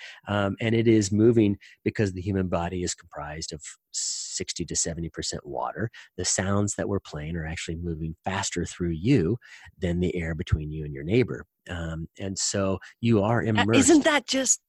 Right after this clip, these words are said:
Speaker 2: isn't that just
Speaker 1: <laughs>
Speaker 2: incredible? I have to pause you for a minute 'cause it's easy to just brush by that intellectually. "Oh, yeah, water. We're made of water." It's amazing that we are completely a vessel or a,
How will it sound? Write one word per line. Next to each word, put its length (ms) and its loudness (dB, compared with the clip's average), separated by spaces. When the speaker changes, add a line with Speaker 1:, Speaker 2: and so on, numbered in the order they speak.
Speaker 2:
isn't 240 6
that 240 8
just 260 4
Speaker 1:
<laughs> 80 4
Speaker 2:
incredible? 600 4
I 120 6
have 140 4
to 120 6
pause 400 4
you 100 2
for 160 -2
a 60 0
minute 300 0
'cause 340 -6
it's 220 0
easy 300 8
to 160 2
just 260 0
brush 280 2
by 220 4
that 300 4
intellectually. 720 -2
"Oh, 140 -2
yeah, 200 2
water. 380 0
We're 140 -2
made 180 -2
of 80 -8
water." 280 -4
It's 300 2
amazing 960 6
that 160 2
we 320 4
are 340 4
completely 1000 -2
a 460 0
vessel 760 -2
or 140 0
a, 340 -2